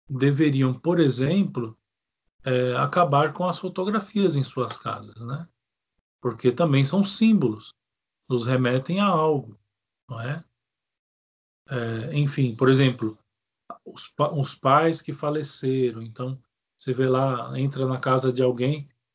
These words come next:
tem lá a imagem dos, tem até aquela foto tradicional, lembra? A re-, redonda,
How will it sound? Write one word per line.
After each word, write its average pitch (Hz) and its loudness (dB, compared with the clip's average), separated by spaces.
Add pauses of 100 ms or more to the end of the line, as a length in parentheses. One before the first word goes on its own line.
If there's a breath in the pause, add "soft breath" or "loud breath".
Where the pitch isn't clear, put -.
(120)
tem 127 2
lá 139 2
a 135 4
imagem 131 2
dos, 123 -14 (280)
tem 147 -4
até 165 2
aquela 196 2
foto 156 -2
tradicional, 135 -2
lembra? 131 -6 (680)
A 123 -10
re-, 123 0
redonda, 117 -2